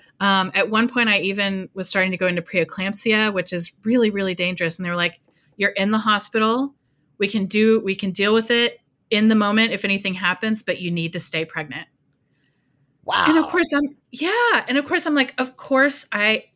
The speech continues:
Speaker 1: my priority is my babies."
Speaker 2: Mm-hmm.
Speaker 1: But at the same time, I was becoming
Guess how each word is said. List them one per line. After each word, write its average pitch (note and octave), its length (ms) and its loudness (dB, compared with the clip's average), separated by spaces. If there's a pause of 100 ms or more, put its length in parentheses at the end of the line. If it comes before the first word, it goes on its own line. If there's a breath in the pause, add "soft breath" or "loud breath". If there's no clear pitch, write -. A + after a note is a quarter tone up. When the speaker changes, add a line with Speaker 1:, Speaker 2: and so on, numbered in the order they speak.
(160)
Speaker 1:
my G#3+ 240 0
priority G3 520 0
is E3+ 140 -2
my E3 140 -4
babies." - 580 -12 (400 soft breath)
Speaker 2:
Mm-hmm. F2 200 0
Speaker 1:
But A3+ 100 2
at A#3 100 4
the A#3 80 2
same A3 280 2
time, G#3+ 340 -2
I G#3 100 -2
was G#3 180 -2
becoming G3 580 -4